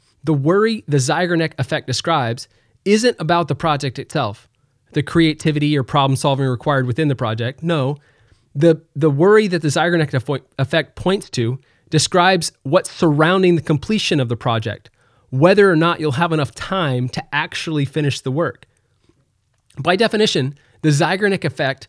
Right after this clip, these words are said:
frustrates our ability to actually do the project because we're worried about whether or not we're gonna have time to do it. The good news, though, is that if you establish a plan, you fight against the Zeigarnik effect. You reduce the stress surrounding the project in front of you.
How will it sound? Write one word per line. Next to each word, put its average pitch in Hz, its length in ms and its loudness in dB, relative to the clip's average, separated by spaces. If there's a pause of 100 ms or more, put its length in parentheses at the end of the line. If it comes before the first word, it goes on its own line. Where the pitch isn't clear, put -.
(140)
frustrates 190 580 -2
our 160 140 2
ability 165 400 0
to - 200 -8
actually 165 460 -2
do 165 320 0
the 143 80 0
project 135 560 -2 (300)
because 151 280 -2
we're 160 120 2
worried 185 380 2
about 127 340 -2
whether 175 340 2
or 180 60 0
not 135 320 -2
we're 139 80 -2
gonna 151 160 0
have 139 200 -2
time 190 420 -2
to 135 120 -2
do 110 140 -4
it. - 180 -14 (220)
The 143 80 -6
good 208 160 4
news, 151 180 2
though, 127 300 -2 (420)
is 143 100 0
that 170 140 2
if 170 120 -2
you 165 80 2
establish 180 500 -2
a 147 60 -2
plan, 127 500 -4 (280)
you 156 120 0
fight 175 400 0
against 139 360 -2
the 135 80 -4
Zeigarnik 131 480 -2
effect. 101 400 -10 (580)
You 151 120 2
reduce 151 360 4
the - 140 -4
stress 156 320 -2
surrounding 147 480 0
the 135 60 0
project 127 380 -4
in 147 80 -2
front 175 200 -4
of 117 80 -2
you. 107 160 -8